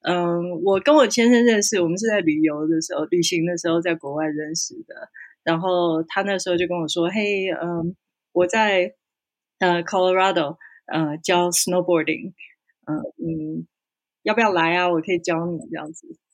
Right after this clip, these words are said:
我想，哦，哼，snowboarding，如果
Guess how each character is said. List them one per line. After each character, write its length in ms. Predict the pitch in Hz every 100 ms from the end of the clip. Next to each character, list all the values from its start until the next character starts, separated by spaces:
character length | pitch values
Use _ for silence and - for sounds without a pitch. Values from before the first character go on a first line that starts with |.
| _ -
我 60 |
想， 180 | 208 175
哦， 380 | - 285 359 247 _ _ _
哼， 340 | 349 302 185 _ _ _ _
snowboarding， 680 | 240 262 285 269 220 214 160 - - - _
如 120 | 240
果 100 | 294